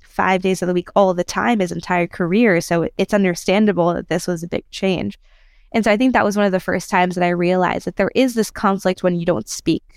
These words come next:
about the generational differences, because from my perspective, you know, it's frustrating when someone has to see me to, to know that I do my work. And from his perspective,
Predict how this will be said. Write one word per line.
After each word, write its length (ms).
about 340
the 80
generational 640
differences, 640
because 320
from 160
my 180
perspective, 840
you 100
know, 80
it's 160
frustrating 540
when 160
someone 220
has 200
to 80
see 320
me 300
to, 200
to 140
know 180
that 140
I 100
do 140
my 160
work. 200
And 140
from 160
his 220
perspective, 760